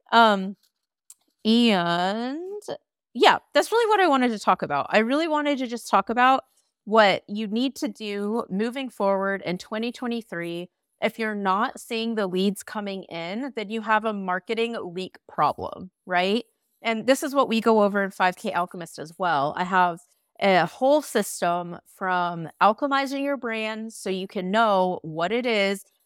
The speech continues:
that your clients want to see and what makes you unique in the market,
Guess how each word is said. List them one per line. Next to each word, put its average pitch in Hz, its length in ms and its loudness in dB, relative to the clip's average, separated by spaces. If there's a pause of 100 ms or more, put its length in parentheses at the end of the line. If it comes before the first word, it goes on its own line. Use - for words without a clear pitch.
(160)
that 180 180 0
your 147 140 -6
clients 233 520 -2
want 294 160 -12
to 302 100 -14
see 233 480 -4
and 175 140 -4
what 175 160 -4
makes 185 220 -14
you 185 260 -8
unique 254 440 -8
in 254 120 -8
the 254 80 -6
market, 196 580 -2